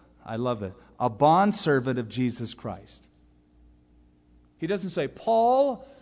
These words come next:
the eminent theologian, P H D, call me doctor, please, reverend.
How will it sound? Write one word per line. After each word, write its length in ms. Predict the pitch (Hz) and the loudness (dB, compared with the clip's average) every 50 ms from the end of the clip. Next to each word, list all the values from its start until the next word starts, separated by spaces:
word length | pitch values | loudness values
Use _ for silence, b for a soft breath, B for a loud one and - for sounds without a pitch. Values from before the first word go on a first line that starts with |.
| B B B | B B B
the 300 | 135 123 151 202 214 208 | -4 0 2 4 6 8
eminent 400 | 220 247 277 294 294 285 269 - | 8 8 6 6 4 4 2 2
theologian, 1120 | - - 214 226 220 208 202 202 190 180 165 127 123 139 139 156 202 233 220 - - - - - - - - - - - _ _ - - - - - | 0 0 2 4 6 6 8 8 8 8 6 6 4 2 4 4 2 0 -2 -4 -8 -16 -20 -20 -20 -20 -20 -20 -20 -20 _ _ -20 -20 -20 -14 -12
P 280 | - - 233 240 226 190 | 0 4 6 8 8 8
H 320 | 170 160 - - 135 135 | 8 6 4 2 0 2
D, 380 | 135 143 139 131 127 139 - - - - - - - - - - | 4 4 6 6 4 2 0 -4 -10 -16 -20 -20 -20 -20 -12 -4
call 180 | - 151 151 | 0 2 2
me 160 | 147 143 135 123 | 4 4 4 4
doctor, 440 | 120 135 123 117 110 117 - 120 | 4 4 4 2 0 -2 -6 -6
please, 600 | - - 123 120 113 113 113 - - - - - - - _ _ _ _ - | -4 -2 -2 -2 -2 -2 -4 -6 -8 -12 -18 -18 -20 -20 _ _ _ _ -6
reverend. 640 | 131 131 139 139 131 117 98 113 107 110 147 156 | 0 2 4 4 4 2 2 0 0 0 -2 -6